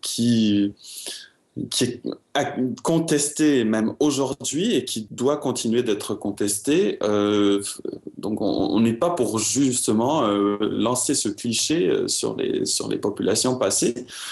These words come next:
surtout là où tous les membres du groupe, euh, doivent,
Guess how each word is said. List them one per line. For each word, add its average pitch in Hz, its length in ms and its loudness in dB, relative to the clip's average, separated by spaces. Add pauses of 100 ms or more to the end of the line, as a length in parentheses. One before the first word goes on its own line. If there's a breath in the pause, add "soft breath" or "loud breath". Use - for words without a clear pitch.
(200 loud breath)
surtout 175 480 0
là 151 260 4
où 123 200 4
tous 220 380 2
les 127 180 4
membres 113 420 2
du 95 160 -4
groupe, 175 480 0 (500 loud breath)
euh, 104 360 2
doivent, 156 420 2